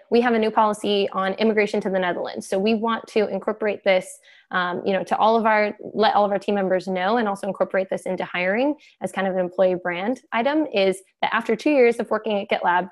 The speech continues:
uh, you can immigrate to the Netherlands. We are going to kind of outline this further in detail, uh, about, you know, what the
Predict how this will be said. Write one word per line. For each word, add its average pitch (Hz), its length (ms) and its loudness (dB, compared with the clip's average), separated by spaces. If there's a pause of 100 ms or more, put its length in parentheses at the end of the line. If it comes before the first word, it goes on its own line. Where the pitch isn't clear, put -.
uh, 180 240 -2
you 208 140 0
can 220 160 -2
immigrate 185 420 0
to 175 80 -18
the 185 80 -2
Netherlands. 170 640 -6
We 220 380 2 (300)
are 208 60 2
going 247 300 4
to 240 240 2
kind 220 160 0
of - 100 -4
outline 214 380 2
this 196 180 0
further 208 400 4
in 208 260 2
detail, 262 480 0 (320)
uh, 202 140 2
about, 190 520 4 (120)
you 202 100 2
know, 185 140 4
what 196 380 0
the 185 420 2